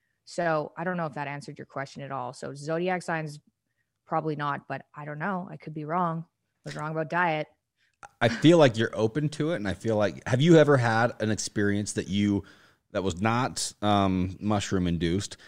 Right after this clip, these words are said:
Speaker 2: that you thought, "Okay, that was supernatural. That was, that was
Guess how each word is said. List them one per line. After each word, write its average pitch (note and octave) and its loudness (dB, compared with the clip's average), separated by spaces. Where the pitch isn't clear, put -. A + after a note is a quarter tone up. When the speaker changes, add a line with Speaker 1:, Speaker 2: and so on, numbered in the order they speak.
Speaker 2:
that G2+ 2
you G2 2
thought, F#2 0
"Okay, G#2+ -4
that G2+ -8
was A2 2
supernatural. A2+ 0
That D#2+ -8
was, F2+ 0
that E2 -8
was E2+ 0